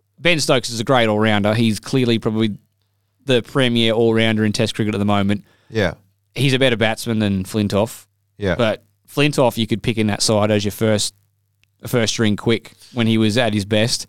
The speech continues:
Speaker 2: Yeah, I don't
Speaker 1: Stokes,
Speaker 2: know. I
Speaker 1: Stokes,
Speaker 2: always
Speaker 1: you wouldn't pick as a first string quick unless you're in the subcontinent
Speaker 2: I
Speaker 1: and you're
Speaker 2: just
Speaker 1: going with
Speaker 2: always
Speaker 1: spinners.
Speaker 2: remember how disappointing he was in that.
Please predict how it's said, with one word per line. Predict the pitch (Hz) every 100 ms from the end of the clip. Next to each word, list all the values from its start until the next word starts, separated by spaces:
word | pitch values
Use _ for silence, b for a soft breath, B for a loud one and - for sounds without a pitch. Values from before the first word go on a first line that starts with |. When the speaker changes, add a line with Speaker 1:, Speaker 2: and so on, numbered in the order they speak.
| b -
Speaker 2:
Yeah, | 156 160 151 143
I | 139
don't | 151 143
Speaker 1:
Stokes, | 151 147
Speaker 2:
know. | 135
I |
Speaker 1:
Stokes, | 131 139
Speaker 2:
always | 151 151 139 135
Speaker 1:
you | 123
wouldn't | 117 107
pick | 123 113
as | 127 113
a |
first | 110 120 113
string | - 120 110
quick | - 120
unless | 117 117 120 -
you're | 113
in | 104
the |
subcontinent | - 110 110 117 113 107
Speaker 2:
I |
Speaker 1:
and | 131
you're | 110
Speaker 2:
just | 110 113
Speaker 1:
going | 110
with | 151
Speaker 2:
always | 147 135
Speaker 1:
spinners. | 113 110
Speaker 2:
remember | 113 117 110
how | 104 98
disappointing | 101 101 104 - 98 92 87
he | 85
was | 80 85 87
in | 87
that. | 82